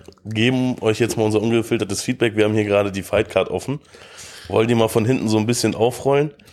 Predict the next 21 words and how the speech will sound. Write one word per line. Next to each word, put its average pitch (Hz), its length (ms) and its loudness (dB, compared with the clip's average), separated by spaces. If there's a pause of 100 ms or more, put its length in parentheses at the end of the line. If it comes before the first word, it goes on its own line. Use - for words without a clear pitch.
(680)
und 113 240 0
dachten 110 380 0
einfach, 107 500 0 (160)
wir 101 100 -4
sprechen 101 300 -2
über 101 80 0
ein 85 40 -6
paar 90 120 0
Kämpfe. 95 420 -4 (320)
Ähm, 101 460 0 (760)
der 110 240 2
erste 127 380 0
Kampf, 123 340 0
der 104 120 2
mir 104 120 0
so 104 80 0
ein 104 60 0
bisschen 110 220 -2
ins 101 120 -4
Auge 127 280 0
fällt, 131 560 -2